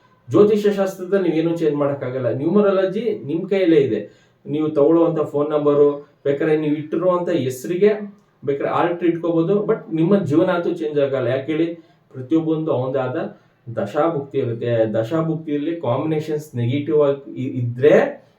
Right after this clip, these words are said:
ಇದು ನ್ಯೂಮರಾಲಜಿ ಏನು ವರ್ಕ್ ಮಾಡಲ್ಲ. ನಿಮ್ಗೆ ಅದು ಸ್ಟ್ರಾಂಗ್ ಆಗಿದ್ರೆ ಇದು ಬೂಸ್ಟ್ ಅಪ್ ಮಾಡುತ್ತೆ,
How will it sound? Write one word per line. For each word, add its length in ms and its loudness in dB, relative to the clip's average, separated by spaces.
ಇದು 600 0
ನ್ಯೂಮರಾಲಜಿ 680 0
ಏನು 260 2
ವರ್ಕ್ 240 0
ಮಾಡಲ್ಲ. 580 -4
ನಿಮ್ಗೆ 420 0
ಅದು 420 -4
ಸ್ಟ್ರಾಂಗ್ 480 0
ಆಗಿದ್ರೆ 280 2
ಇದು 140 2
ಬೂಸ್ಟ್ 360 0
ಅಪ್ 140 -4
ಮಾಡುತ್ತೆ, 440 -4